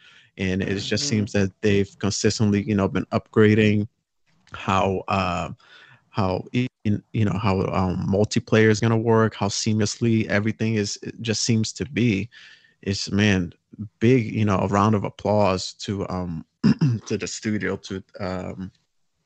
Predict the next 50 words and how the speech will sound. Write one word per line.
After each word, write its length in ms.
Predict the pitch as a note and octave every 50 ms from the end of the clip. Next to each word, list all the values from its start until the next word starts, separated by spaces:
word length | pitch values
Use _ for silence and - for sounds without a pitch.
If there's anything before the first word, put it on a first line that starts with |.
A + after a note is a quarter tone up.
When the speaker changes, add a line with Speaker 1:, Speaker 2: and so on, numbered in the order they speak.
| _ _ _ _ _ _ _ _ _ _ _ _ _ _ - - -
Speaker 2:
Well, 200 | G#3 G3+ E3+ F3
they 80 | F#3 G3
Speaker 1:
uh, 40 | G3
Speaker 2:
also 240 | F#3+ F3+ - G3+ F3+
had 280 | - - E3 D#3 -
three 200 | - - D#3 D3+
years 380 | D3+ D3+ D3+ D3+ D3+ C#3 A#2+ -
of 60 | B2
development 560 | A#2+ C#3 C3 C#3+ D3+ D#3 C3+ B2 B2 B2+ A#2
too, 420 | - - D3 D3+ D3 B2+ A2+ G#2 G2
so. 320 | - - - A#2+ A#2 A#2 A#2
Speaker 1:
Sure, 400 | - - - C#3 E3 A#3 C#3 G#2
yeah. 380 | G#2+ A#2+ - - F#2+ F#2+ G#2+ A2+ B2+
So 180 | B2+ - C#3 B2
Speaker 2:
Uh, 100 | G#2+ G#2+ -
Speaker 1:
it 240 | A#2 A#2 A2 G#2 -
give, 180 | D3 D3 C3 - - - -
it 280 | - - - B2 - -
gives 200 | - C3+ A#2 A#2
you 100 | B2+ A#2
a 40 | G#2+
sense 240 | - - C3 A#2 -
of 100 | G#2+ G#2
what 180 | A2+ G#2+ - -
time 340 | - B2+ B2 C3 C3 A2 G2+
does 320 | G#2+ A2+ A2+ A2+ G#2+ G#2
when 120 | A2 G#2+ G#2+
you, 380 | G#2+ A#2 - - - A#2 G#2+
when 160 | A2+ A2 A2
you 60 | G#2+ G#2+
give 180 | A#2 A2 G#2+
these 160 | A2+ A2 G#2
developers 520 | G2+ G#2+ F#2+ A2 A2 A2 - - G#2+ G#2 -
time, 380 | - B2+ C3 C3+ B2 A2 G#2
right, 180 | G#2+ G#2+ A2+ A#2+
Tim? 260 | - - C#3 C#3 C#3 C3+ - - - - - - - - - _ _
So 260 | - - A#2+ A2+ A2
it's 120 | G#2+ G#2
just 260 | - A#2 A2 - - A2+
like, 380 | G#2+ G2+ G2 F#2+ - - - - _ -
man, 400 | - G2+ G#2+ G2+ F#2+ G2 - - - -
I, 200 | G2 G2 G2 F#2+ -
I 120 | G#2 G2+ F#2+
can't, 520 | - - - B2+ A2+ G#2+ G2+ G2 - - _
you 100 | - A2
know, 240 | G#2 - - - - _
praise 260 | - - A2 G#2+ G#2+
them 180 | - F#2+ F#2 F#2+
enough. 360 | F#2+ G2+ G#2+ A#2 B2 A#2+ -
They, 260 | - G2 G2 G2 -